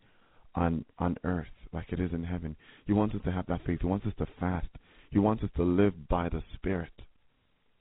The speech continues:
Because, you know, with Jesus, wherever Jesus went,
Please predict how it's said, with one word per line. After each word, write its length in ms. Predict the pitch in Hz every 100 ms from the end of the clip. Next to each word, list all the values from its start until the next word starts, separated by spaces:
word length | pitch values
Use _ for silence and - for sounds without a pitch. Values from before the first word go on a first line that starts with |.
| _ _ _ _ _ _ -
Because, 240 | 95 110
you 60 | 104
know, 60 |
with 180 | 104 92
Jesus, 420 | 101 120 98 82 - - _ 80 80
wherever 260 | 104 110
Jesus 360 | 95 101 98 78
went, 360 | 85 104 110